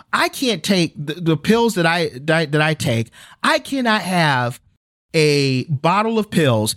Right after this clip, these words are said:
that has no label on it, and it could be mine. I could literally have a legitimate prescription, but if I don't have the prescription with me, there is no name on it.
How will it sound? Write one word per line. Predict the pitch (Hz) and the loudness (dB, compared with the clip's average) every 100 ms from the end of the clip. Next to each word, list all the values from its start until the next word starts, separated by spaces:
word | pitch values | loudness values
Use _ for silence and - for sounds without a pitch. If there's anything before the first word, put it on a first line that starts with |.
| - | -4
that | 165 | -2
has | 170 170 135 135 | 0 0 -2 -2
no | 135 202 | 0 2
label | 233 202 165 143 | 2 2 2 2
on | 123 117 | 2 2
it, | 135 - _ _ _ _ _ | 0 -2 _ _ _ _ _
and | 185 190 | 0 2
it | 247 | 2
could | 349 | 2
be | 339 | 2
mine. | 294 359 311 98 73 _ _ | 2 0 0 -4 -12 _ _
I | 214 | -4
could | 220 170 | 0 0
literally | 151 175 247 294 294 | 4 4 4 2 2
have | 240 | 2
a | 190 | 2
legitimate | 165 135 165 180 233 - | 0 2 2 2 2 0
prescription, | 220 - 220 180 - 107 101 - | -2 0 0 -2 -4 -6 -8 -4
but | - | -2
if | 165 - | -2 -4
I | - 254 | -4 -2
don't | 330 277 | 0 0
have | 254 | -2
the | 226 | -2
prescription | 190 175 - 247 - 175 | 0 0 0 0 0 2
with | 180 214 | 2 2
me, | 269 302 339 _ _ | 0 0 -2 _ _
there | - 269 285 | 0 2 2
is | 151 | 0
no | 135 | 0
name | 123 151 247 277 | 2 4 4 2
on | 277 294 | 2 2
it. | 277 | 0